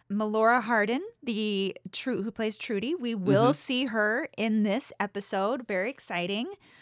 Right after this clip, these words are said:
Speaker 1: As I mentioned, the doctor is
Speaker 2: <laughs>
Speaker 1: back.
Speaker 2: Very exciting. Monk, please don't kill yourself.
Speaker 1: Yeah, yeah. Ted Levin playing Captain Leland is back.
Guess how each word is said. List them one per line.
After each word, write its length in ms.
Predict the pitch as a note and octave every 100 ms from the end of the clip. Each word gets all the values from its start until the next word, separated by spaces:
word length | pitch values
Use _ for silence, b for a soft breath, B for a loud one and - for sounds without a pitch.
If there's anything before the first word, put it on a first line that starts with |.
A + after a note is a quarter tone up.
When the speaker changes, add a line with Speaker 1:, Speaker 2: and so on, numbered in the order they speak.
| b
Speaker 1:
As 140 | -
I 80 | G#3
mentioned, 420 | G3 F#3 - B3
the 60 | A3+
doctor 480 | F3 G3+ C4+ - C#4
is 100 | C4+
Speaker 2:
<laughs> 100 | -
Speaker 1:
back. 180 | C4 B3+
Speaker 2:
Very 220 | F#3+ F#3+
exciting. 520 | F#3 - F3+ C3 A2+
Monk, 300 | A#2 A#2+ F#2+
please 380 | - A#2 G#2 E2
don't 240 | - G#2+
kill 160 | G#2+ G2
yourself. 320 | F2 E2+ -
Speaker 1:
Yeah, 160 | F#3+ A3
yeah. 200 | - G3 - B B D4 -
Ted 260 | D4 B3+ A3+
Levin 640 | A#3 A#3 C4 B3+ B3 B3 -
playing 400 | A#3 G3+ F#3+ F#3
Captain 500 | - G#3 - F3+ E3+
Leland 440 | A#3+ D#4+ E4 E4
is 120 | D#4+ D4+
back. 560 | E4 D4+ D4+ D4+ D4+